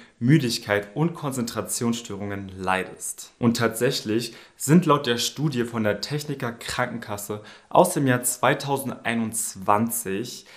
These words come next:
zweiundneunzig Prozent der Befragten zwischen achtzehn und dreiunddreißig Jahren jeden Tag online. Hierbei sind einige mehrmals täglich online oder tatsächlich so gut wie immer online.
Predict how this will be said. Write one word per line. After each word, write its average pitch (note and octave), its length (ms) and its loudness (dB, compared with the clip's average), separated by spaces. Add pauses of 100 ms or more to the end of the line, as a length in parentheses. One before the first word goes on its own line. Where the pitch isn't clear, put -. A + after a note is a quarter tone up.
(200)
zweiundneunzig E3+ 800 4
Prozent D#3 720 0
der A2+ 100 4
Befragten A#2 760 -2
zwischen - 520 -2
achtzehn E3+ 560 2 (320)
und G3 340 4
dreiunddreißig B2 920 0
Jahren A2+ 720 2 (180)
jeden D3+ 380 4
Tag A#2+ 420 -6 (340)
online. A#2+ 280 4 (680)
Hierbei D3+ 300 12
sind C#3 220 4
einige C#3 460 2 (240)
mehrmals B2+ 480 4
täglich D#3 400 -2
online D#3+ 480 0 (240)
oder C3 240 12
tatsächlich B2 520 -2
so A#2 80 -4
gut A#2 260 -8
wie A#2 220 -2
immer A#2+ 280 4
online. F2 460 -8